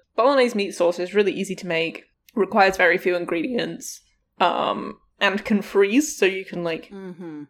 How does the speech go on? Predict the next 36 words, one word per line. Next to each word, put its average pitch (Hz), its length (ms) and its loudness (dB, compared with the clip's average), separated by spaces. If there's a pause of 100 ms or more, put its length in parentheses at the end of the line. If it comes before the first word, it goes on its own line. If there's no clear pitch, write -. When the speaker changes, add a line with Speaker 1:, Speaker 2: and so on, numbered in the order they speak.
(100)
Speaker 1:
keep 202 220 -2
it - 140 2
in 175 120 -4
the, 160 260 -2 (160)
in 190 100 -2
the 165 80 -2
freezer 165 460 -2
and, 160 220 -6
and - 200 -8
eat - 120 0
it - 120 0
again. 170 460 0 (300)
But 214 180 4
that's - 200 4
also, 254 440 6
like, 190 400 -2 (380)
"Oh, 214 380 2
we 269 100 0
can 285 140 2
use 269 280 0
this 247 160 0
for 220 100 -6
the 220 100 -4
next 262 280 -2
lasagna 214 440 -4
we 180 100 -8
make 160 360 -8
together," 156 680 -4 (220)
is 214 160 0
also 185 420 2
then 175 300 2
a 170 100 0
thing 180 220 -2
you 170 120 -8
can 165 180 -10
say. 165 540 2